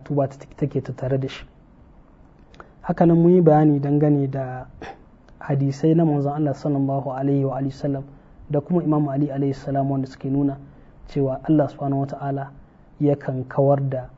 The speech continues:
zunubai gaba ɗaya, har ma yake mantar da mala'iku wanda suke rubuta zunub-,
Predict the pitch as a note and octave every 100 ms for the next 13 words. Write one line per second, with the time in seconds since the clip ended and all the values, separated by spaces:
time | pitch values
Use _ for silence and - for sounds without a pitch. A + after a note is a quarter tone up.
0 | - C#3+ C3+ C3 C3 C#3 C#3 C3 C#3 D3+
1 | D#3 C#3+ - - - - - D#3 D3+ D3+
2 | D#3+ D3 C3+ C#3+ D3 - D3 C#3 C3 B2
3 | B2+ - - - - - - C3+ C3 C3
4 | C3+ - D3+ D3 - - C#3+ C3+ C#3 C3+
5 | C3+ C3+ B2+ - - - - C#3+ C3 C3
6 | C3